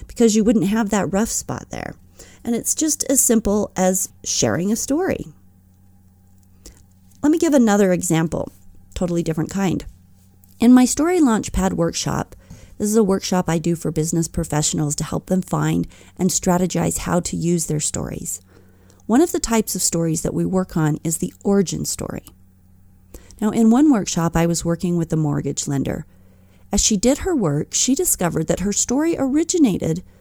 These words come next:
with a poor lending experience that she and her husband had had when they bought their home twenty or so years ago.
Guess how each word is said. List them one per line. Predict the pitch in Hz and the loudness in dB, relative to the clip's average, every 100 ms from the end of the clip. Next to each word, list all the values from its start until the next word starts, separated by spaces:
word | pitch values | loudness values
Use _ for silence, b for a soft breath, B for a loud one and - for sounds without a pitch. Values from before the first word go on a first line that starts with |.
| b | b
with | - 220 | -2 0
a | 233 | -2
poor | - 370 | 0 0
lending | 294 226 254 | 2 4 4
experience | 190 - - 160 170 156 | 4 0 0 2 2 0
that | 190 - | -2 0
she | 262 311 | 4 4
and | 302 | 4
her | |
husband | 226 185 208 214 240 | 2 0 0 2 4
had | 226 170 | 4 0
had | 156 151 170 - B B B | 0 0 -2 -6 B B B
when | 202 202 | 4 4
they | |
bought | 196 196 - | 2 -2 0
their | 208 | -2
home | 185 180 175 | 0 -2 -2
twenty | - 196 202 | -2 0 0
or | 180 | 0
so | - 170 | -2 -2
years | 170 220 269 | 0 -2 -2
ago. | 190 - - | -6 -8 -10